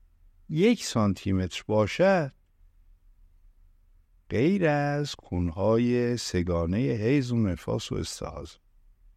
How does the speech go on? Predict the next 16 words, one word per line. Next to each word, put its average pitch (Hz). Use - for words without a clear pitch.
تطهیرش 208
لازم 202
نیست. 220
تطهیر 147
بیش 123
از 123
مقدار 123
خون 262
واجب 104
است، 104
چه 123
در 113
یک 101
جا 151
جمع 190
شده 214